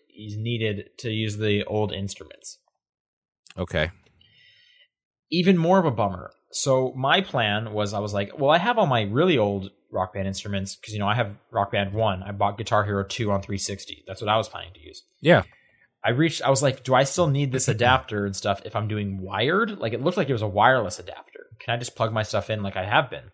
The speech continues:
Speaker 1: And I actually reached out to Eric Pope at Harmonix on, on, over Twitter, and he said they're not supporting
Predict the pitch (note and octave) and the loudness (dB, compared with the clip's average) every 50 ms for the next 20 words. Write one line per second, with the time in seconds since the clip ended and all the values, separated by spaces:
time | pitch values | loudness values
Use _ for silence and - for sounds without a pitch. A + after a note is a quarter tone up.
0 | _ _ _ _ _ _ _ - - - A2 A#2+ C3+ D3 - - C3+ A#2+ C#3+ C#3 | _ _ _ _ _ _ _ -20 -12 -4 0 2 2 2 2 2 2 2 2 2
1 | - - C3+ A2+ - - A2+ A2 G#2+ - - G#2+ A#2 A#2 C#3+ C3+ B2+ C#3+ C#3+ D3 | 4 2 2 4 2 2 0 -2 -2 -2 0 0 2 2 2 2 2 2 2 4
2 | D3+ D#3 E3+ E3+ - - - A2 G#2+ G#2 G2 G2 F#2+ G2 - _ _ - G2 G2 | 4 4 2 0 -2 -4 -4 -2 -2 0 -2 -2 -4 -6 -8 _ _ -10 -6 -6
3 | G2 F#2+ F#2 F#2+ G2 G#2+ G2 G2+ - - - E3+ C#3+ A#2 F#2+ F#2 - _ _ _ | -4 -4 -6 -6 -6 -4 -4 -4 -4 2 2 4 4 4 2 0 -4 _ _ _
4 | _ _ - _ _ - G#2+ B2 C#3+ C#3 - D#3+ D#3 C#3 C#3 C#3 C3+ C3+ C3 - | _ _ -20 _ _ -6 0 0 2 2 2 2 2 2 2 4 4 4 2 2
5 | - D3 C#3 - - C3 C3 B2 B2+ B2 A#2+ | 0 -4 -2 0 2 2 2 2 0 -2 -4